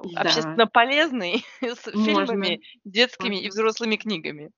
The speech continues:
Speaker 1: И чтобы все его
Speaker 2: Мгм.
Speaker 1: пополняли заодно.
Speaker 2: Мгм. А я еще хотела добавить по поводу амбианса. Вот у нас книг не читают во Франции,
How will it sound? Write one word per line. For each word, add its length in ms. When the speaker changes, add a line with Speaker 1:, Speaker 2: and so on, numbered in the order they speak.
Speaker 1:
И 100
чтобы 260
все 160
его 140
Speaker 2:
Мгм. 40
Speaker 1:
пополняли 680
заодно. 600
Speaker 2:
Мгм. 540
А 320
я 200
еще 220
хотела 340
добавить 420
по 80
поводу 400
амбианса. 560
Вот 200
у 40
нас 360
книг 280
не 100
читают 420
во 100
Франции, 600